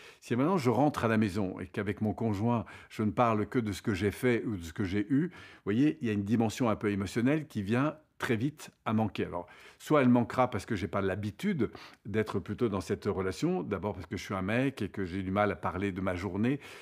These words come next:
autrement qu'à travers ce que j'ai fait ou, euh, ce que j'ai obtenu. Et donc, du coup, c'est intéressant d'ouvrir le champ de la dimension émotionnelle parce qu'on va s'apercevoir que, sur la longueur, eh bien, c'est quelque chose qui humanise,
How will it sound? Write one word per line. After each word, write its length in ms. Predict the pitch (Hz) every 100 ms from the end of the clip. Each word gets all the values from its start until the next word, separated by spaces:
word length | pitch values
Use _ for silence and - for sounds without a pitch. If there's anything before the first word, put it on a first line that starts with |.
| - _ -
autrement 540 | 151 - 123 120 147
qu'à 400 | 143 123 117 110
travers 260 | - 104 104
ce 60 |
que 100 | -
j'ai 160 | 87 95
fait 360 | - 120 117 -
ou, 240 | 127 113 -
euh, 160 | 98 95
ce 80 | -
que 100 | -
j'ai 140 | 95
obtenu. 400 | 101 - 110 170 - - - -
Et 120 | 104
donc, 140 | 127
du 120 | 107
coup, 240 | 107 175 185 - - -
c'est 260 | - 120
intéressant 420 | 123 117 104 143 147
d'ouvrir 540 | 117 127 156 175 101 -
le 180 | 107 110
champ 400 | - 131 123 -
de 140 | 101
la 120 | 101
dimension 380 | 101 113 110 -
émotionnelle 460 | 104 101 104 104 151
parce 160 | 131
qu'on 100 | -
va 100 | 113
s'apercevoir 840 | 95 110 95 110 - 113 95 131 113
que, 280 | - 104 98 - - -
sur 300 | - - 139
la 100 | 113
longueur, 420 | 95 92 110 131 135 - - _
eh 80 | -
bien, 300 | 92 117 127
c'est 140 | - -
quelque 160 | 104
chose 220 | - 139 123
qui 120 | 117
humanise, 600 | 113 117 120 143 101